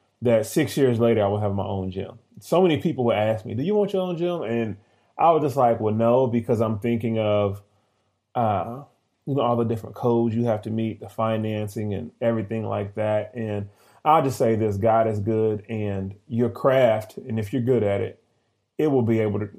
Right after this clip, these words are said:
it will be able to provide in all means. And this is exactly what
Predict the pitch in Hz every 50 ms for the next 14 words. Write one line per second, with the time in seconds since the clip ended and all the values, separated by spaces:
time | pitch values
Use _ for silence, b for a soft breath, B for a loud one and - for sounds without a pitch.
0 | - _ - - 117 117 147 156 139 135 139 120 110 120 117 - 123 143 160 139
1 | 147 147 - - 120 113 101 - - 101 95 104 101 98 92 92 92 92 - -
2 | _ _ _ _ _ _ _ _ _ _ _ _ _ _ _ - - 123 113 107
3 | 101 92 92 92 92 98 95 95 - - - _ _ _ _ _ _ _ - 127
4 | 120 120 117 117 110 110 101 98 101 - 110 104 120 120 - - 117 107 107 104
5 | 98 98 113 110 110 107 98 110 107 104 101 101 104 107 104 101 98 - -